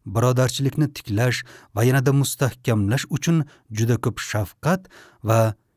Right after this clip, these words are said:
inoyatga muhtojmiz. Muqaddas kalomda shunday yozilgan:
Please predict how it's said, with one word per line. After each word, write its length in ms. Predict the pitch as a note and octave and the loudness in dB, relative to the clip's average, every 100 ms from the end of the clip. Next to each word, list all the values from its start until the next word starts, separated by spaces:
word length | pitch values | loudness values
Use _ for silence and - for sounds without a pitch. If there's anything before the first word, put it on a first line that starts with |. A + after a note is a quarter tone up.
| _ _ C#3+ | _ _ 0
inoyatga 640 | A2 G2+ G2 - - G2 F#2 - _ _ - | 2 2 -2 -4 -8 -6 -6 -10 _ _ -10
muhtojmiz. 840 | F#2 G2 - A2 - F2+ - - _ _ _ _ _ _ _ _ _ _ _ _ _ _ _ _ - | -6 -6 -6 -8 -6 -8 -8 -10 _ _ _ _ _ _ _ _ _ _ _ _ _ _ _ _ 0
Muqaddas 480 | B2+ C#3+ B2+ F#3 - | 2 2 2 0 0
kalomda 400 | D3 C#3 C3 C3+ | 2 2 2 0
shunday 400 | - A#2+ A2+ A2 | 0 0 2 2
yozilgan: 540 | G#2+ G#2+ G#2 G#2+ | 0 -2 -2 -2